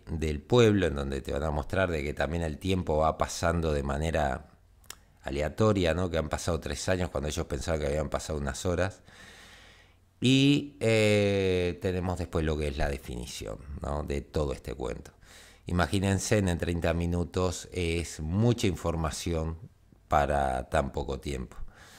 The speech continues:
Entonces, para cerrar, ¿qué puedo decir en términos generales? Ya visto el cuarto capítulo de esta serie. Bueno, esta serie tiene un muy buen primer capítulo, un segundo capítulo, que está bien, ¿no?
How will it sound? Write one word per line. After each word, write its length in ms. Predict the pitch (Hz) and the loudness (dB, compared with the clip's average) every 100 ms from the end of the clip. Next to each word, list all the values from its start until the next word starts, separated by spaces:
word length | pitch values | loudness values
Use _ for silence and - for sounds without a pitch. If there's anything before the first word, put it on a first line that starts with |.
| - - | -20 -8
Entonces, 640 | - 127 131 123 92 - 80 | 0 2 6 4 4 0 -2
para 300 | - 107 104 | 2 4 4
cerrar, 720 | - 107 98 92 73 - - | 4 4 4 4 2 -2 -6
¿qué 120 | - | -2
puedo 220 | 123 127 123 | 2 6 8
decir 460 | 104 92 - 110 | 6 4 2 2
en 220 | 107 98 | 2 0
términos 340 | 92 92 95 90 | 0 2 2 0
generales? 680 | - 78 85 95 80 76 - | 0 0 4 4 2 -2 -4
Ya 100 | 73 | -4
visto 240 | 71 73 | -4 -6
el 60 | 71 | -2
cuarto 280 | 73 67 | -2 -2
capítulo 560 | 76 73 87 82 87 82 | -2 -2 -2 -2 -2 0
de 140 | 76 | 0
esta 240 | 76 - 76 | -2 -4 -6
serie. 460 | - 101 69 67 | -2 -2 -2 -4
Bueno, 360 | 73 101 92 85 | -2 0 0 0
esta 200 | 92 120 | -2 -2
serie 680 | - 131 127 131 123 - - - - - - - | 0 2 6 6 6 0 -10 -20 -20 -20 -20 -2
tiene 200 | 123 113 | 2 4
un 40 | |
muy 120 | 127 | 6
buen 240 | 127 123 117 | 8 6 6
primer 320 | 120 113 107 | 4 6 8
capítulo, 920 | 113 - 110 107 107 107 110 107 - | 8 6 2 4 6 8 8 6 0
un 840 | - 104 104 104 101 101 98 92 - | 2 4 6 6 4 2 2 -2 -6
segundo 480 | - - 92 101 98 | -8 0 2 4 6
capítulo, 600 | 104 101 110 87 69 - - - | 6 4 2 0 -6 -6 -16 -18
que 100 | - | -18
está 260 | - - | -6 -2
bien, 420 | 76 85 82 90 139 - _ _ _ - | 2 2 0 -4 -10 -18 _ _ _ -12
¿no? 360 | 67 67 - | -8 -8 -8